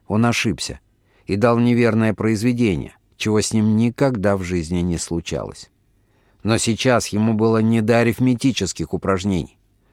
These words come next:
Сумасшедшие телеграммы не выходили из головы. "Бочках", шептал он, устремив глаза на старика Кукушкинда.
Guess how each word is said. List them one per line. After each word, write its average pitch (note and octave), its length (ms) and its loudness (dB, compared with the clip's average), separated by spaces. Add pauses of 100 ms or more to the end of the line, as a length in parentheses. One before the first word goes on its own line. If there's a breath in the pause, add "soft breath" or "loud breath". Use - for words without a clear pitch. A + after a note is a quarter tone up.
(120)
Сумасшедшие B2 720 0
телеграммы B2 640 2
не D3+ 140 2
выходили A#2 520 2
из G2+ 280 0
головы. F#2+ 380 0 (1120)
"Бочках", D#2+ 840 -4 (460)
шептал F#2+ 480 -2
он, G#2 180 0
устремив F#2+ 520 -2
глаза F#2 360 -2
на F#2+ 120 -2
старика F2 420 -4
Кукушкинда. D#2 880 -6